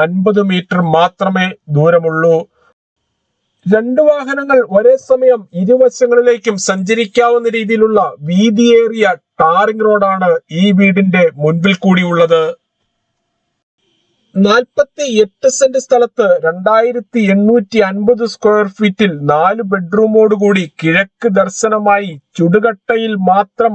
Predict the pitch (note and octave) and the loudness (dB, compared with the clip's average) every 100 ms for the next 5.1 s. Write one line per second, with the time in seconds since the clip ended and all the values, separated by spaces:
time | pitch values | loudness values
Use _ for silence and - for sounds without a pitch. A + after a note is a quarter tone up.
0 | F#3+ G3 G3+ G#3 G3+ G3 - G3 - G3+ | -2 -2 0 0 -2 -4 -2 -4 0 0
1 | - - D3+ E3+ A3 G3 G3+ G#3 G#3 G#3 | 0 -2 -4 -2 -2 0 2 2 0 -6
2 | D#3 E3 F#3 G3 G#3 G#3+ G#3 - A3 G3+ | -4 -2 0 0 0 -2 -4 -4 -4 0
3 | F#3+ G3 G3 G3 F3 E3+ F#3+ F#3 G3 G3 | 2 2 2 0 -2 -4 -2 -2 -4 -2
4 | G#3 G3 G3 F3+ D3+ B2 _ _ _ - | -6 -2 -2 0 0 -2 _ _ _ -2